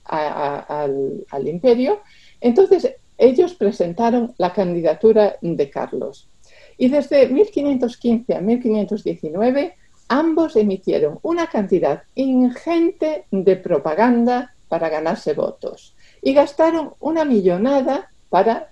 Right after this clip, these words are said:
también sobornar a los electores y al Papa, y también sus-, eh, a ver si les apoyaban otras potencias.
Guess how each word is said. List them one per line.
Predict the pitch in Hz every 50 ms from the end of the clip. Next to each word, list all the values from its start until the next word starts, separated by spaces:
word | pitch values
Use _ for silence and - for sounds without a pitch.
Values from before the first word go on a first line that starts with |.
| _ -
también | 196 160 170 180 196 208 196 247 -
sobornar | - - 175 143 208 - - 202 220 233 240 214 - -
a | 175
los | 165 165 151 -
electores | - 156 160 180 - - 285 294 330 392 359 - -
y | - 240 226
al | 190 185 202 -
Papa, | - 311 294 - - - 160 185 226 254 - - - - - - - _ _ _ -
y | 247
también | 247 247 233 220 208 214 226 226 208 -
sus-, | - - - 196 196 - -
eh, | 202 175
a | - 170
ver | 170 185 208 208
si | - - - 190 - 202 -
les | - 180 175 180
apoyaban | 185 175 165 160 170 180 175 180 180 - - - _ _ - - _ _ _ _ _ - - - -
otras | - 185 185 180 - 160 - -
potencias. | - - - - - - - - - - - - - - - -